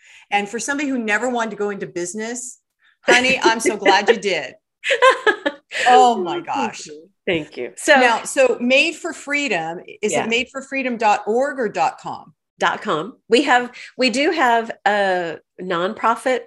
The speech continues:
Speaker 2: arm as well. And I have a video podcast. I, that we've had one season and haven't quite picked it up again, but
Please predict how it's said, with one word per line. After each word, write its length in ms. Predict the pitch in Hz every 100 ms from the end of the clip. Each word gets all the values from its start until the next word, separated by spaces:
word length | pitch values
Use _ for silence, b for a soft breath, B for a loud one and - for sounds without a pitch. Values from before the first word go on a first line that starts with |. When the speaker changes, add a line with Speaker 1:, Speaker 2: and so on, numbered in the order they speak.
| -
Speaker 2:
arm 540 | 170 151 147 196 214 -
as 200 | 202 196
well. 440 | 165 135 160 208 B B B B B
And 240 | 196 180 -
I 340 | 180 190 208
have 640 | 208 202 190 185 185 185 -
a 300 | 180 175 170
video 320 | 202 240 240
podcast. 840 | 233 233 214 202 208 151 202 - - _ _
I, 340 | - 190 180 - - -
that 260 | 190 175 -
we've 240 | - 208 214
had 160 | 269
one 260 | 247 240 240
season 500 | 254 233 233 233 233
and 160 | 202 196
haven't 320 | 208 202 196 - -
quite 560 | - 202 196 - -
picked 240 | 285 - 226
it 80 | 202
up 160 | 180
again, 400 | 170 160 156 170 170
but 320 | 185 170 -